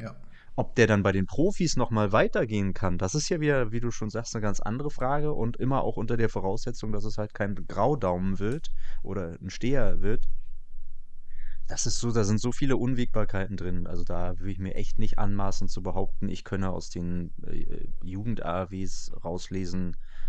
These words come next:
Speaker 2: dass das ein Zehner wird oder ein Neuner oder ein Zwölfer oder so. Also wenn er nicht schon bei acht Komma vier ist, <laughs> so, dann kann man vielleicht ablesen, dass es noch ein Neuner werden
Speaker 1: Ja.
Speaker 2: kann.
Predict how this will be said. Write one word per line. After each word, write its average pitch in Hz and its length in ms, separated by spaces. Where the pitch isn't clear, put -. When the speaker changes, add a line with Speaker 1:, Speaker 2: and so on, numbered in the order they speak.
Speaker 2:
dass - 220
das - 240
ein 90 160
Zehner 104 380
wird - 360
oder 85 200
ein 80 160
Neuner 95 340
oder 85 100
ein 90 80
Zwölfer 92 480
oder 87 160
so. 85 260
Also 87 300
wenn 123 140
er 123 100
nicht 120 160
schon 110 160
bei 101 160
acht - 200
Komma 104 220
vier 127 300
ist, - 220
<laughs> - 40
so, 175 260
dann 139 460
kann - 200
man 151 100
vielleicht - 340
ablesen, 127 380
dass 107 140
es 127 120
noch 131 140
ein 143 100
Neuner 135 320
werden 98 220
Speaker 1:
Ja. 110 40
Speaker 2:
kann. 147 240